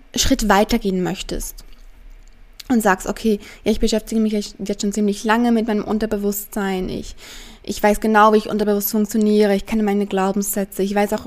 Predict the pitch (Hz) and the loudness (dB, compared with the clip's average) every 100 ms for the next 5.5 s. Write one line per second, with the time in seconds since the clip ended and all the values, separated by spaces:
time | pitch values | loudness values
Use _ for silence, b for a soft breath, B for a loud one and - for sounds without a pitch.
0 | - 196 226 202 233 226 226 226 226 - | -6 0 2 2 2 2 2 0 0 -2
1 | 226 - - 220 202 208 - 196 202 B | -2 -4 -6 -4 -4 -6 -2 -2 -2 B
2 | B B B 240 226 220 208 208 208 208 | B B B 4 4 4 2 2 0 -2
3 | 226 - 208 226 214 208 202 202 - 190 | -2 2 2 2 0 0 0 0 0 -2
4 | - 185 - 190 190 190 208 - 240 233 | 0 -4 -2 -2 0 -2 -4 -2 0 0
5 | - 214 208 208 | -2 -2 0 0